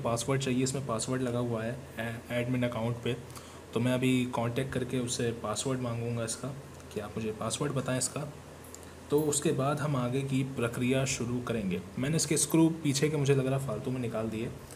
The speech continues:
अब इसमें hardware का कुछ काम बचा नहीं है। तो मैंने पीछे से इसलिए खोल दिया था कि अगर कोई और काम पड़े तो direct खुलता चला जाए, फिर मुझे बाद में ना खोलना पड़े। और बाकी सारे स्क्रू तो यहाँ पे दिए हुए हैं।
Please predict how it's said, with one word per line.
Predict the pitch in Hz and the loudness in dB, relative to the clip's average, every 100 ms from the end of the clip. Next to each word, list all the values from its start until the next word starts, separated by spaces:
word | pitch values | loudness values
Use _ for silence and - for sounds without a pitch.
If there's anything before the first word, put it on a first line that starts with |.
| - | -8
अब | 117 123 | -2 -2
इसमें | 135 131 | 0 -2
hardware | 113 110 120 131 | -2 -2 0 0
का | 123 | -2
कुछ | 127 - | -2 -2
काम | 117 123 117 107 | -2 -2 -2 -4
बचा | 104 131 | -2 -2
नहीं | 127 110 | -2 -2
है। | 127 135 - - - - 113 | -4 -8 -12 -14 -16 -6 -2
तो | 110 | 0
मैंने | 117 170 | 2 2
पीछे | 151 139 170 | 4 4 8
से | 170 | 8
इसलिए | 143 156 | 6 4
खोल | - 147 | 4 4
दिया | 143 135 | 6 6
था | 151 | 6
कि | 160 143 | 4 6
अगर | 147 | 6
कोई | 147 143 127 | 6 6 8
और | 131 | 6
काम | 147 135 139 | 4 2 2
पड़े | 131 139 | 4 4
तो | 143 143 139 - | 4 4 2 -4
direct | 113 113 135 139 | -2 0 0 -2
खुलता | - 117 135 | -4 -2 0
चला | 131 127 | 0 0
जाए, | 127 135 | 0 0
फिर | 131 | -2
मुझे | 120 131 | 0 0
बाद | 104 110 | 0 0
में | 131 | 0
ना | 123 | -2
खोलना | 120 113 117 | -2 -2 -2
पड़े। | 113 127 135 - - - - 110 | -2 -4 -4 -12 -14 -16 -10 0
और | 113 113 | 2 2
बाकी | 113 110 127 | 0 -2 -2
सारे | 127 123 123 | 0 0 -2
स्क्रू | - 127 | -2 -2
तो | 123 | -2
यहाँ | 113 123 | -4 -4
पे | 120 | -4
दिए | 127 117 117 | -2 -2 -2
हुए | 113 | -4
हैं। | 113 | -6